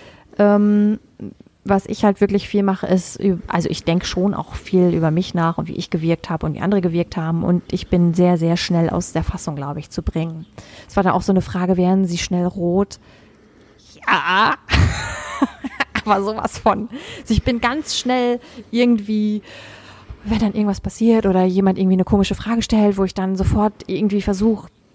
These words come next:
drüber nachzudenken, „Wie meint die das jetzt?“ Und, und dann, und dann laufe ich schon an und dann habe ich mir schon wieder irgendwas zusammengereimt und so. Und, ähm, ja, deswegen, ich glaube, ich bin eher bei dieser, äh, zwischenmenschlichen Bereich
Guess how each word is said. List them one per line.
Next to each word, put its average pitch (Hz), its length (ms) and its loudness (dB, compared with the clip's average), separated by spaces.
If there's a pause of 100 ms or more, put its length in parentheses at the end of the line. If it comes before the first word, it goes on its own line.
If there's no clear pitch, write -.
(160)
drüber 208 240 2
nachzudenken, 202 380 0
„Wie 165 40 -2
meint 196 240 -2
die 269 80 2
das - 240 -2
jetzt?“ 202 240 -2
Und, 190 120 2 (1800)
und 214 140 -2
dann, 208 200 0
und 208 120 0
dann 208 240 2
laufe 202 300 4
ich 196 100 -2
schon 190 160 2
an 240 320 2
und 202 220 2
dann 202 160 2
habe 220 100 2
ich 208 80 0
mir 214 120 4
schon 202 100 0
wieder 196 160 2
irgendwas 233 460 2
zusammengereimt 202 720 0
und 196 140 0
so. 202 340 0
Und, 180 340 -6
ähm, 175 440 -4 (260)
ja, 151 300 -4 (480)
deswegen, 185 480 0
ich - 120 -10
glaube, 196 280 4
ich - 100 -6
bin 190 140 -2
eher 180 460 0
bei 175 180 0
dieser, 160 1000 -2
äh, - 60 -12
zwischenmenschlichen 175 1120 0
Bereich 156 560 -2